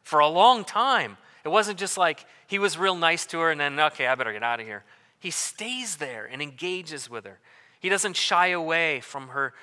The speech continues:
from addressing her, her past sexual sin. But the way he does it is with truth and grace and compassion.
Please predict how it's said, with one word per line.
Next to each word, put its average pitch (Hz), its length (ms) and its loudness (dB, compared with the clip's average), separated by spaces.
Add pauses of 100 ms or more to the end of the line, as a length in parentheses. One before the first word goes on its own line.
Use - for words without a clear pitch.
(160)
from 160 220 -2
addressing 147 640 2
her, 123 340 -2 (300)
her 143 160 -6
past 143 400 0
sexual 151 440 -6
sin. 143 480 -10 (1120)
But 156 160 -2
the 165 60 -2
way 170 180 0
he 170 220 -10
does 147 320 -2
it 127 100 -12
is 120 220 -14
with 120 120 -16
truth 147 600 -14
and 107 140 -16
grace 123 760 -8
and 101 160 -20
compassion. - 680 -12